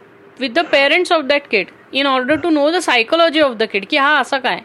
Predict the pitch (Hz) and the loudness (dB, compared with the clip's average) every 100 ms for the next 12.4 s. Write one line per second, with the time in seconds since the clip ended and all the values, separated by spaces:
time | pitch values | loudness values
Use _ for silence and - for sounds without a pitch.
0 | - - - - 247 269 277 285 294 311 | -14 -18 -18 -8 -6 0 0 2 2 2
1 | 302 277 311 302 302 320 330 294 277 277 | 2 2 0 0 -2 -2 -2 -2 0 -2
2 | 285 311 311 311 - 233 226 294 311 285 | 0 0 0 -4 -6 -4 -2 0 0 -2
3 | - 254 240 285 302 294 277 302 277 269 | -2 -2 0 -2 0 -2 0 -2 0 0
4 | 277 269 285 285 262 285 277 233 233 294 | 0 0 -2 -2 -4 -4 0 0 0 0
5 | 302 - - 277 262 277 - 247 226 196 | 2 2 2 -2 -2 -6 -6 -8 -6 -6
6 | - - - - - - - - - - | -6 -10 -12 -20 -20 -20 -20 -20 -20 -10
7 | 262 269 240 269 285 330 330 277 302 302 | -4 0 2 2 2 2 2 0 0 -2
8 | 285 247 277 277 285 247 - 262 262 269 | -2 0 0 2 0 -2 -4 -4 0 -2
9 | 233 247 254 254 - 233 233 208 - 233 | 0 0 0 0 -2 0 0 -2 -4 -4
10 | 240 240 247 285 311 - - - 208 - | -4 -4 -2 -4 -4 -12 -10 -6 -6 -4
11 | 269 269 302 294 302 311 311 285 240 302 | -2 0 0 2 2 0 0 -4 0 0
12 | 294 294 320 320 | 2 2 2 0